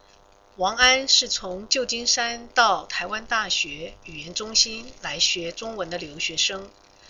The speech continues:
刘兰是台大学生周报的记者，她今天约了王安在语言中心跟他见面，想跟王安谈谈他的业余生活。王安，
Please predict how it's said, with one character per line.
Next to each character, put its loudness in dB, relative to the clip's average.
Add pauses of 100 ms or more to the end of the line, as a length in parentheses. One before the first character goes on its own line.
(360)
刘 -4
兰 2
是 6
台 2
大 4
学 -2
生 -2
周 4
报 -2
的 -10
记 0
者， -4 (680)
她 2
今 2
天 -2
约 0
了 2
王 -10
安 -4 (200)
在 0
语 -10
言 -16
中 -12
心 0
跟 -12
他 -8
见 2
面， -10 (460)
想 -4
跟 -10
王 0
安 -6
谈 -8
谈 -10
他 -8
的 -8
业 -4
余 -12
生 0
活。 -20 (2250)
王 -10
安， 0